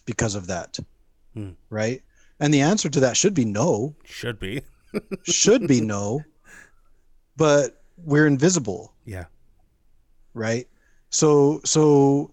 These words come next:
Speaker 1: how can I sit here and tell you how to think and feel as a white man, right? And, uh, I don't know if you're white, but, you know, I'm, I'm assuming.
Speaker 2: <laughs>
Speaker 1: My apologies. Uh, but, you
Speaker 2: Nah,
Speaker 1: know,
Speaker 2: I'm pretty white.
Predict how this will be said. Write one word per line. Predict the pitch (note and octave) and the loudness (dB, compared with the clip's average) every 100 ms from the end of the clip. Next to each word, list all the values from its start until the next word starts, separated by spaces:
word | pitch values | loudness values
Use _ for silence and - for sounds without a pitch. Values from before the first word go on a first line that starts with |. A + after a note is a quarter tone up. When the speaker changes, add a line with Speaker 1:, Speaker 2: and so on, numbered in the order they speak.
| _ | _
Speaker 1:
how | - E3+ G#3 | -2 2 2
can | - E3+ C3+ | 2 0 -2
I | C3 D#3 D3+ A2+ A2 | -2 -2 0 0 -2
sit | - F3 G3 | -2 -2 -2
here | - A2 F2+ G#2+ - _ _ - - _ _ _ - | -6 -8 -8 -12 -18 _ _ -20 -20 _ _ _ -4
and | C#3 B2+ A#2+ A#2 A#2+ - _ _ | -2 0 -2 -4 -8 -12 _ _
tell | - D3+ C#3+ | -2 2 2
you | B2 A#2+ E3+ E3+ B2 A#2 | 2 0 4 4 4 0
how | - C#3 | -2 -2
to | B2+ | 0
think | A2 C#3+ C3+ A#2 | -2 0 -2 -2
and | G2+ | -10
feel | - E3 C3+ | -2 2 2
as | G#2+ | 0
a | G#2 | -2
white | A2 F3 | -2 -4
man, | G#2+ F#2+ G#2 D3+ _ _ _ _ _ _ _ _ _ _ _ _ - | -6 -12 -12 -16 _ _ _ _ _ _ _ _ _ _ _ _ -10
right? | A2 A2+ C3 _ _ _ - | -6 -6 -8 _ _ _ -4
And, | C3+ B2 A#2+ G#2+ - | 0 0 -2 -6 -2
uh, | C3 A#2 | -2 0
I | |
don't | A#2+ A2 | -2 -2
know | G#2+ | -6
if | G2 | -6
you're | |
white, | F#2+ F2+ G#2+ | -10 -10 -8
but, | - C#3 | -4 0
you | D3+ | 2
know, | A#2 | 2
I'm, | G#2+ A2+ - | 0 -2 -4
I'm | |
assuming. | B2 - G#2+ A#2 A#2+ - - - C3+ | -2 -2 -2 -4 -6 -8 -10 -6 -8
Speaker 2:
<laughs> | - B2+ - - | -8 -10 -10 -4
Speaker 1:
My | C#3 | 0
apologies. | C3 B2+ A#2 A#2 C3+ C#3 - - - | 2 2 2 2 0 -2 -8 -20 0
Uh, | E3 D3 C3+ B2+ A#2 A#2 | 2 4 4 4 2 0
but, | D3+ D3+ | 0 2
you | D#3+ | 4
Speaker 2:
Nah, | D3 | 4
Speaker 1:
know, | C3 B2+ B2 B2+ - | 4 4 4 2 -4
Speaker 2:
I'm | A#2 | -12
pretty | - G#2+ | -14 -14
white. | F#2+ F#2+ F2+ | -10 -10 -10